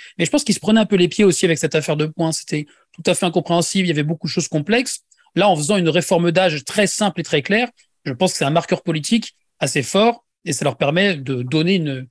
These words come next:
l'illusion de la simplicité, alors que derrière cette illusion de la simplicité, il y aura la même violence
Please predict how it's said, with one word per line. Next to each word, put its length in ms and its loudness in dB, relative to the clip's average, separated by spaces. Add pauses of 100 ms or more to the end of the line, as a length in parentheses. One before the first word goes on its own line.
(160)
l'illusion 380 2
de 40 4
la 60 4
simplicité, 680 -2 (260)
alors 180 -4
que 80 -6
derrière 300 2
cette 180 -6
illusion 200 -6
de 60 -4
la 20 -4
simplicité, 460 -4
il 40 0
y 60 0
aura 120 2
la 120 2
même 140 2
violence 480 0